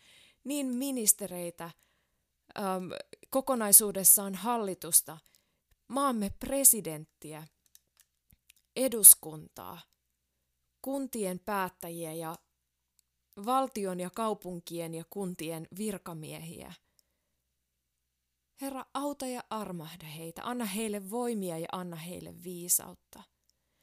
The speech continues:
Mutta ennen kaikkea me rukoilemme sielujen pelastusta heidänkin kohdallaan.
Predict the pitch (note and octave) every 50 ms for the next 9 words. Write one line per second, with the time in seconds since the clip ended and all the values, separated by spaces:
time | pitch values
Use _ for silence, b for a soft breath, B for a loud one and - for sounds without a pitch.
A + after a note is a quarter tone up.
0 | _ _ _ - - - D4 D4 C4+ B3+ A#3+ - A3 A3 - - - G#3 G3 G3+
1 | G3+ G3+ - G#3 A3+ - - G3+ F#3+ F3+ F3 E3+ F3 F3+ E3+ - - A3+ B3 A3+
2 | G#3+ G3+ F#3 F3+ E3+ D#3+ E3 - - F#3 F3 D#3+ D#3+ D#3 - - E3 - - -
3 | E3 D#3 F3 F3 E3 E3 E3+ E3 E3 - E3+ E3+ - - F3 D#3+ - - - C2+
4 | - - C2 - - - - -